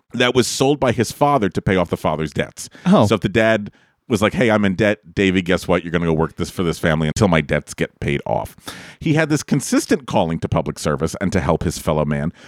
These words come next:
Speaker 1: much to the chagrin of his fellow Tennesseans like, uh, General and later President Andrew Jackson.
Speaker 2: Oh, wonderful man.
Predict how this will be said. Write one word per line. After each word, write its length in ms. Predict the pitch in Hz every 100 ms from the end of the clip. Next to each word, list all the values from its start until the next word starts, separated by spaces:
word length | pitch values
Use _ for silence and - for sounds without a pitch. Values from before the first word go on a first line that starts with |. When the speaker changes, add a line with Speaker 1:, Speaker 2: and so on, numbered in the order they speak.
| -
Speaker 1:
much 340 | 117 123 240 -
to 120 | -
the 80 | 170
chagrin 420 | - 123 95 92
of 140 | 95 98
his 160 | 98
fellow 260 | - 269 254
Tennesseans 640 | 180 117 - 101 92 113
like, 280 | 85 85 101 - - - -
uh, 360 | 92 87 87 -
General 500 | 95 - 71 78 98
and 140 | - 104
later 220 | 78 92
President 500 | - 80 71 143 - _ _ -
Andrew 320 | 73 73 127
Jackson. 420 | 156 - - -
Speaker 2:
Oh, 300 | - 92 85 - -
wonderful 440 | 104 123 110 101
man. 380 | 87 85 85 82